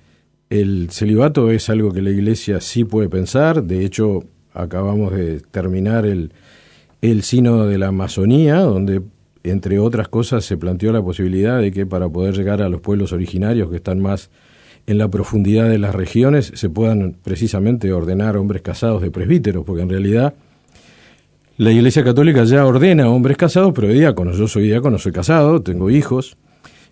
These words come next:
este, la, pero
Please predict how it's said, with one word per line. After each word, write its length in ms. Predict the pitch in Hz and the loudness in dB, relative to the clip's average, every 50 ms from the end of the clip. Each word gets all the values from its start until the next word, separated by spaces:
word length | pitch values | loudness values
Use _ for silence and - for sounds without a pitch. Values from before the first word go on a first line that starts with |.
| _ _ | _ _
este, 720 | - 104 107 107 98 87 - - 110 95 92 87 80 67 - _ _ _ _ _ _ _ _ _ _ _ _ _ _ _ _ _ _ _ _ _ _ - | 0 2 2 2 2 -2 -4 -4 -2 -2 0 -2 -4 -6 -10 _ _ _ _ _ _ _ _ _ _ _ _ _ _ _ _ _ _ _ _ _ _ -8
la, 280 | - 107 107 110 107 98 | -2 0 2 2 2 0
pero 440 | 87 - 131 131 143 156 170 - | 2 4 4 6 6 4 2 0